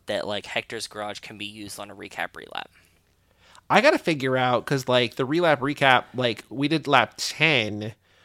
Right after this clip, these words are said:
Speaker 2: so I did one through nine, we did Hobbs and Shaw, so now I gotta figure out if we're gonna continue that tradition and do different garages, 'cause, like
Speaker 1: I think we, that's what I'm saying. Like, if we loop, this is a good candidate for eleven, by the way.
Speaker 2: Hector's garage, okay.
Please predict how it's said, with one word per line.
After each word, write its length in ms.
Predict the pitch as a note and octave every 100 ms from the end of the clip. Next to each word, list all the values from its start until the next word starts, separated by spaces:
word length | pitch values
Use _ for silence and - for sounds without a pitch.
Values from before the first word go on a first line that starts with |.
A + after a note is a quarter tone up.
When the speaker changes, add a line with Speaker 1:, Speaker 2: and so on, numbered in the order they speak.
| _ _
Speaker 2:
so 160 | - C#3
I 60 |
did 180 | C3+ F3+
one 220 | E3 E3+
through 140 | D3 D3+
nine, 180 | C#3+ C3+
we 60 |
did 120 | C3+
Hobbs 240 | B2 C3+ B2
and 80 | A#2+
Shaw, 200 | D3 C3
so 100 | B2+
now 80 | D#3
I 60 |
gotta 100 | G3
figure 300 | - C#3+ C#3
out 40 | C3
if 120 | B2
we're 60 | B2+
gonna 80 |
continue 420 | - B2 - D3 C#3+
that 160 | B2+
tradition 440 | - B2 C3+ D3+ C3
and 80 |
do 100 | A#2
different 360 | A2 B2+ F3 E3+
garages, 640 | F#3+ G3 G#3 A3 A3+ G#3
'cause, 220 | - C3+ B2
like 460 | A#2+ G#2+ - - - _ _ _
Speaker 1:
I 80 | A#2
think 140 | D3 F3
we, 80 | -
that's 180 | C#3 D3+
what 60 | C#3
I'm 80 |
saying. 220 | - C3+ G2
Like, 200 | G2+ -
if 160 | -
we 100 | B2+
loop, 460 | A#2 A#2 C#3+ A#2+ - -
this 180 | A#2 A#2+
is 80 | C3
a 40 | A#2
good 220 | A#2 G#2
candidate 420 | A2+ G#2 G2+ F#2+
for 160 | G2+ F#2+
eleven, 440 | F2 F2+ - D2+
by 120 | E2
the 80 | C#2+
way. 220 | A1+ C2 -
Speaker 2:
Hector's 400 | - A#2+ - G#2+
garage, 540 | - G2+ G2 - - - A2
okay. 300 | A2+ G2